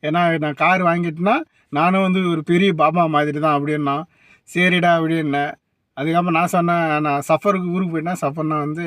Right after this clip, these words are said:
லீவுக்கு போகிறது. நான் ஊருக்கு போயிட்டேன்னா பசங்களெல்லாம் நீ தான் விடணும்" அப்படின்னு சொல்லிட்டு சொன்னேன். அதுக்கு நான் சொன்னேன், "இல்ல, இல்ல, அப்போல்லாம் நான் காலேஜ் போயிடுவேன்.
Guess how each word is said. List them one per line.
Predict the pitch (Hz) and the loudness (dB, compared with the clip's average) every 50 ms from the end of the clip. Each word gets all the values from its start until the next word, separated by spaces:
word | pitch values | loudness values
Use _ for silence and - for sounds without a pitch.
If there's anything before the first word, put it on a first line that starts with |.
| 156 143 135 127 123 120 120 120 123 123 | -6 -6 -6 -8 -10 -10 -12 -12 -12 -8
லீவுக்கு | 123 143 156 151 143 127 123 | -4 -2 0 0 -2 -2 -4
போகிறது. | 120 120 113 107 - - 127 - - _ _ _ _ _ _ _ _ - | -2 -2 -4 -4 -6 -14 -16 -16 -18 _ _ _ _ _ _ _ _ -2
நான் | 160 160 170 | 0 2 4
ஊருக்கு | 196 208 202 170 | 4 4 2 2
போயிட்டேன்னா | 180 180 165 190 214 226 190 | 0 -2 0 2 2 2 2
பசங்களெல்லாம் | 175 170 170 190 185 180 180 190 190 | 0 0 0 0 0 0 0 0 2
நீ | 185 185 190 | 2 2 2
தான் | 190 202 196 | 4 4 4
விடணும்" | 180 175 175 175 175 170 | 2 2 0 0 0 2
அப்படின்னு | 160 160 160 170 170 160 | 2 2 2 0 0 -2
சொல்லிட்டு | 160 151 156 143 | -2 -4 -4 -4
சொன்னேன். | 151 147 139 147 170 202 202 | -4 -2 -2 0 0 0 0
அதுக்கு | 165 156 170 175 175 | 0 2 0 2 2
நான் | 185 185 | 2 0
சொன்னேன், | 175 190 175 175 190 196 190 185 _ _ _ - - - - _ _ | 0 0 0 0 0 -2 -2 -4 _ _ _ -20 -20 -20 -20 _ _
"இல்ல, | - 160 185 208 214 | -2 0 2 2 2
இல்ல, | 202 196 190 180 | 2 2 2 0
அப்போல்லாம் | 160 175 180 196 202 190 | 0 0 0 0 0 0
நான் | 170 - | 0 0
காலேஜ் | 170 202 220 208 180 185 | 0 0 0 0 0 0
போயிடுவேன். | 165 170 160 151 156 160 165 170 156 143 117 | 0 0 0 0 0 0 0 0 0 0 -2